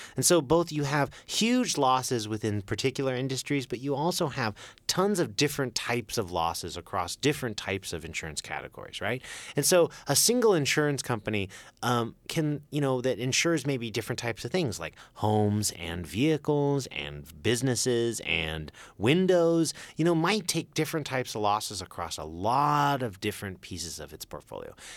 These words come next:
And so what it, they d-, what insurance companies do is they tend to try and offload a lot of the risk of insuring some of these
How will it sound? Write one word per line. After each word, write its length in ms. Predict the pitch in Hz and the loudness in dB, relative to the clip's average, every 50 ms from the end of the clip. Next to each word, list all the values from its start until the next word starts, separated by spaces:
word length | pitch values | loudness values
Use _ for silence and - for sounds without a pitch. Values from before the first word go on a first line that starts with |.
| - - - | -14 -6 -2
And 120 | 123 120 | 0 2
so 240 | - 151 139 131 - - | 4 4 4 4 2 0
what 200 | 104 117 123 120 | 2 2 2 2
it, 120 | 110 - | 0 -2
they 140 | - 113 110 | -2 -2 -2
d-, 220 | 101 - - - - | -2 -6 -8 -6 -2
what 160 | 101 107 101 | 0 0 2
insurance 480 | 101 98 - - 135 131 147 170 165 - | 2 0 2 0 0 0 0 -2 -4 -4
companies 500 | - 139 131 - - 151 165 170 156 - | -4 -4 -6 -4 -6 -6 -6 -6 -8 -8
do 320 | - 80 71 67 76 80 - _ - - - - - | -8 -8 -8 -8 -10 -14 -18 _ -20 -20 -20 -20 -8
is 180 | - 101 90 - | -6 -6 -4 -2
they 140 | 87 85 | -4 -4
tend 460 | 85 - - - 117 120 139 165 165 165 | -4 -4 -4 -2 -2 -2 0 -2 -2 -4
to 120 | - 160 | -6 -6
try 580 | 160 - - - 76 71 71 71 78 92 117 - | -6 -4 -2 -2 -2 -2 -2 -4 -6 -6 -8 -8
and 220 | - 104 120 127 - - | -8 -6 -6 -6 -6 -4
offload 840 | 95 92 90 95 101 - - 156 165 196 233 226 185 78 - - - - _ _ _ _ _ _ _ _ _ - | 0 2 2 2 0 0 0 0 2 4 4 4 2 2 0 -6 -14 -20 _ _ _ _ _ _ _ _ _ -4
a 100 | 90 92 | 0 2
lot 280 | 95 90 82 87 98 | 4 4 4 4 2
of 100 | 104 123 | 0 -2
the 140 | 131 143 147 | -4 -4 -2
risk 640 | 143 165 202 208 170 95 - - - - - - - _ _ _ _ _ | 0 2 2 2 2 0 -2 -4 -6 -6 -10 -14 -20 _ _ _ _ _
of 140 | 104 104 110 | -4 -2 -2
insuring 520 | 120 120 - - - 113 107 107 107 107 | 0 0 0 0 2 2 2 2 0 0
some 220 | 101 - 101 95 101 | -2 -2 -2 -2 -2
of 160 | 101 101 92 | -4 -4 -4
these 320 | 90 92 90 92 90 - | -2 -2 0 -2 -2 -4